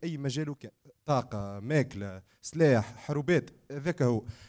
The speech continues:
العالم تو شمال وجنوب، مش بالتقسيم الجغرافي اما بالتقسيم ال-، متاع النفوذ ومتاع القوى. ونرجع في ال-، في الاخر بالكل نختمها بشعارات من قلب الشاعر، الشارع التونسي. راي فرنسا هي، هي فرنسا استعماريه ليومنا هذا،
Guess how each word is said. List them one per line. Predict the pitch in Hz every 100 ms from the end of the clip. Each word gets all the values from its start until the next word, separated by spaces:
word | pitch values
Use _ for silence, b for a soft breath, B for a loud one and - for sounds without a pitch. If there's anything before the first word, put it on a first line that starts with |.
| -
العالم | 135 175 160
تو | 170 165
شمال | - 160 160
وجنوب، | 120 127 156 147
مش | 151 139
بالتقسيم | 147 135 151 139
الجغرافي | 113 110 160 151 123 B B B
اما | 151
بالتقسيم | 147 151 143 131 175 180 175 -
ال-، | 135 139 139 135
متاع | 131 156 156
النفوذ | 143 127 160 156
ومتاع | 143 147 135
القوى. | 127 135 160 160 B B B B 131
ونرجع | 143 143 143 135 135 127 127 170 160 147 139
في | -
ال-، | 143 131 127 117
في | -
الاخر | 139 156 139
بالكل | 123 117 170 156 120
نختمها | 135 - 160 147
بشعارات | 117 - 135 143 151 131
من |
قلب | 131 151
الشاعر، | 139 - 135 110 117
الشارع | - 139 117
التونسي. | 107 - 160 151 107 B B B
راي | 156
فرنسا | - 156 139 127
هي، | 139 131
هي | 123 123 104
فرنسا | 131 131 120 107 -
استعماريه | - 143 127 117 127 139
ليومنا | 123 139 120 107 135
هذا، | 139